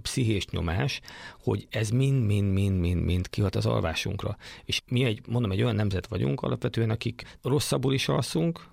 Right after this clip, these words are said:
több stressz is ér minket, tehát a mentális,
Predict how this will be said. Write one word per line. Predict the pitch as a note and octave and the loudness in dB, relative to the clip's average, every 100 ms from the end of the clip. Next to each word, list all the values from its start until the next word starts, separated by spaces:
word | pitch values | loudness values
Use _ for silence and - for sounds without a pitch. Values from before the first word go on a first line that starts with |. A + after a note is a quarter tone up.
| _ | _
több | - A#2 | -2 -2
stressz | - A#2 - | 0 -2 -2
is | A#2 A2+ | -2 0
ér | A2+ | 0
minket, | B2+ B2 D3 D#3 - - - | 0 0 -2 -4 -10 -10 -2
tehát | A2+ G2+ | -2 -2
a | A2 | 0
mentális, | B2 C#3 C3 A2+ F#2+ G2 - - | 2 2 0 0 -2 -2 -4 -8